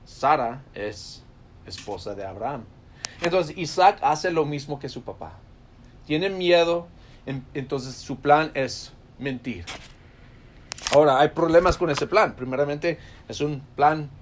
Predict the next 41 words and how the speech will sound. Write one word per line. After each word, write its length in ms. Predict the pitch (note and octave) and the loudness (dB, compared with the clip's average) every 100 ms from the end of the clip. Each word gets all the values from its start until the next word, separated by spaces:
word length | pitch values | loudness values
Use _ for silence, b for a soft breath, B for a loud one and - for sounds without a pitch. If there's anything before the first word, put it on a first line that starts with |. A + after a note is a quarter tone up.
| - - - | -20 -20 -12
de 100 | - | -8
cobardía. 680 | D3 D#3 D3+ D3 E3+ D#3+ A2 - - - | -2 2 2 2 2 2 0 -6 -20 -16
No 160 | - D3 | -6 -4
solo 320 | - F#3 F#3+ | 4 8 10
eso, 400 | G#3+ G#3 - C3+ - - B B B | 10 6 2 -6 -8 -20 B B B
es 160 | C3+ | -8
un 140 | G3 D#3+ | -8 -2
plan 260 | F3 F3 - | 2 0 -2
engañoso, 920 | E3 F3 F3 D#3+ D#3+ D#3 G#3 G#3 D3+ - - - - - | -4 -4 -2 -2 -2 0 -2 -2 -12 -16 -20 -20 -20 -18
¿no? 180 | - B2+ | -10 -8
Quiere 220 | C3+ D3+ | -2 0
engañar 360 | E3+ E3 D3+ D#3+ | 0 -2 2 2
a 40 | |
la 140 | E3 C#3 | 2 0
gente. 260 | F#3+ D#3+ | -2 -4
¿Y 80 | C3 A#2 - | -8 -8 -8
qué 100 | E3 | -2
sabe, 300 | D#3 D#3+ D3 B B | 0 0 -2 B B
qué 120 | F#3 | 2
pasa 280 | F#3+ G3 F3 | 2 2 0
cuando 220 | E3+ D3+ | -2 -2
queremos 300 | D3 D#3 D#3+ | -2 -2 -4
engañar 400 | D#3 C#3+ C3+ C3+ | -6 -6 -4 -2
a 40 | |
la 120 | C3 A2+ | -2 -4
gente? 380 | D#3+ G3 A#2+ - B B B - | -8 -10 -14 -14 B B B -16
Pues 140 | - | -10
hay 120 | G#2 | -10
que 200 | - B2+ | -8 -8
mentir 360 | A2+ G2+ B2+ D3 | -8 -10 -8 -8
y 80 | C3+ | -8
mentir, 340 | A2 A2 C#3 | -10 -8 -6
y 80 | C3+ | -2
hay 120 | B2+ | -2
otras 380 | C3 D3+ E3 D3+ | 0 -2 -2 -4
mentiras, 500 | C#3+ C3+ D#3+ E3 D#3+ | -4 -6 -2 0 0
y 60 | C3+ | -4
mucho, 280 | C3+ C3+ C3+ | -8 -10 -10
muy 180 | C#3+ | -8
pronto 640 | C#3+ E3+ G3+ G3 F3 E3 D#3+ B B | -6 0 0 0 0 0 -2 B B
sale 340 | - - D#3 | -12 0 0